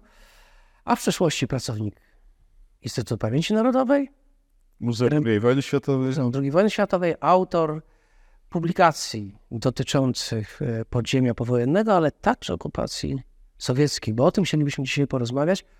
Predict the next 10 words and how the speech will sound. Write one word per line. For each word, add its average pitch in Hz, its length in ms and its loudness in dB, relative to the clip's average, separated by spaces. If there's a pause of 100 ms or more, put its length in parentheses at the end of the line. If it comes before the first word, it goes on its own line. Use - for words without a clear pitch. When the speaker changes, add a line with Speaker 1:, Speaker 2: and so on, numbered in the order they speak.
(160)
Speaker 1:
mianowicie 135 320 0
o 127 40 -2
pierwszej 170 320 2
okupacji 135 400 -4
sowieckiej, 143 440 -2
która 135 180 0
zaczęła 127 320 -4
się 123 160 -2
oczywiście 127 440 -4
po 120 200 -4